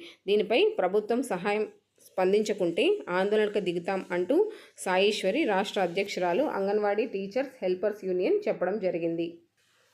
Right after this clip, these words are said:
ఆనాటి హామీలు ఏమయ్యాయి? గౌరవ వేతనం పెంపు కోసం గత ఏడాది మేము సమ్మె చేస్తున్న సమయంలో కాంగ్రెస్ పార్టీ నాయకులు మద్దతు ప్రకటించారు. కాంగ్రెస్ పార్టీ అధికారంలోకి వచ్చాక గౌరవ వేతనాలు పెంచడంతో పాటు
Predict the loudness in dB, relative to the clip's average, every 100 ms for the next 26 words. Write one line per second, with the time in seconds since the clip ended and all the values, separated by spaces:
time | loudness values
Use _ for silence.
0 | _ -4 0 2 0 0 -2 -2 0 0
1 | 2 2 2 2 0 0 -2 -4 0 2
2 | 4 2 0 0 -2 0 -2 -2 -4 -4
3 | -2 -2 -2 0 0 0 2 0 2 2
4 | 2 -2 -4 -4 -2 -2 -4 -4 -6 -4
5 | -2 -2 -2 0 0 -2 -14 _ -6 -2
6 | 0 0 0 -2 0 -2 0 -2 -2 -4
7 | -2 -2 -4 -4 -4 -6 -6 -6 -4 -2
8 | -2 -4 -10 -18 -6 -2 2 0 0 -2
9 | -2 -2 -4 -2 -2 0 0 0 -2 -2
10 | -2 -2 -4 -6 -2 -2 0 0 0 0
11 | 0 -2 -4 -4 -4 -4 -4 -4 -6 -6
12 | -6 -4 -4 -2 -2